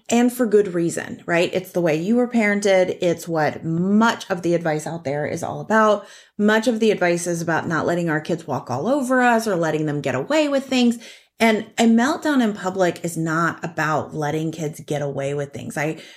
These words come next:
um, asked on our page, "How do you handle public meltdowns?" And someone said, "Well, I set expectations before we leave, and so they never ha-,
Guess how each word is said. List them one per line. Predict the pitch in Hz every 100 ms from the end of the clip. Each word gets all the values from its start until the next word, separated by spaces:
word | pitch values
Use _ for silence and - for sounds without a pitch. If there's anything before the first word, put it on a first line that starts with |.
| _
um, | 160 156 143 - - -
asked | 196 196 220
on | 190 165
our | 151
page, | - 185 160 156 -
"How | - 196 202
do |
you | 190
handle | 175 175 160 160 147 151 _ _ -
public | 175 151 156
meltdowns?" | 151 151 147 151 151
And | 151
someone | 156 151 143
said, | 139 131 143
"Well, | 151 -
I | 320
set | - 208
expectations | 160 - 170 - 175 170 170
before | 170 160 156 147
we | 156
leave, | 180 247 247 208
and | 175
so | 180
they | 156 151
never | 151 147 135
ha-, | -